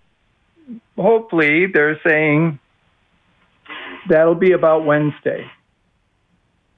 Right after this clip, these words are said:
That's okay. That plant will never be phased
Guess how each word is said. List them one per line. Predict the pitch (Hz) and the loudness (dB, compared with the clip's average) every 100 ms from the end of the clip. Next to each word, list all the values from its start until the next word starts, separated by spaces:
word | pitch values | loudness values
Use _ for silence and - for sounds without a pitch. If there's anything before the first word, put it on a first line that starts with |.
| _ | _
That's | 107 - | -4 0
okay. | 214 214 202 208 208 - _ _ _ | -2 0 0 0 -2 -12 _ _ _
That | 165 170 - | 0 0 0
plant | 190 185 202 | 0 0 0
will | 196 131 | 0 2
never | 135 143 156 170 185 202 196 214 | 4 4 4 4 4 2 2 0
be | 196 196 185 | -2 -8 -10
phased | - 185 156 113 123 147 _ | -2 0 0 -2 -4 -8 _